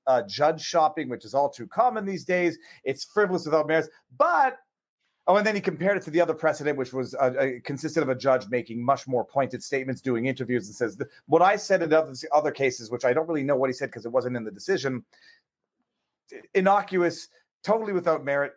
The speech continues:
judge shopping, and it's terrible. But I'm with, I'm recusing myself anyhow because my third cousin or my cousin in the third degree bought some stock in Disney. And while this lawsuit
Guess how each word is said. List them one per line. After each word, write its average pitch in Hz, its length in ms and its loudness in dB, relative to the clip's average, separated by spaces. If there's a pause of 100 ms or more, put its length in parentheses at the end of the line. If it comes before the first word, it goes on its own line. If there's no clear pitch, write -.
(160)
judge 170 320 0
shopping, 151 460 -2
and 123 80 -10
it's - 240 -18
terrible. 185 560 0 (260)
But 294 420 2
I'm 196 200 2
with, 180 280 -4
I'm 175 140 2
recusing 370 340 -4
myself 220 400 0
anyhow 165 500 2 (360)
because 214 340 0
my 190 180 2
third 233 560 0
cousin 214 380 0
or 185 160 2
my 165 140 4
cousin 214 420 -2
in 180 120 -4
the 156 100 0
third 196 400 -4
degree 180 320 -6
bought 170 320 0
some 156 140 -14
stock 180 420 0
in 139 120 -6
Disney. 190 480 -6 (260)
And 165 140 2
while 196 200 4
this 175 200 -4
lawsuit 196 600 0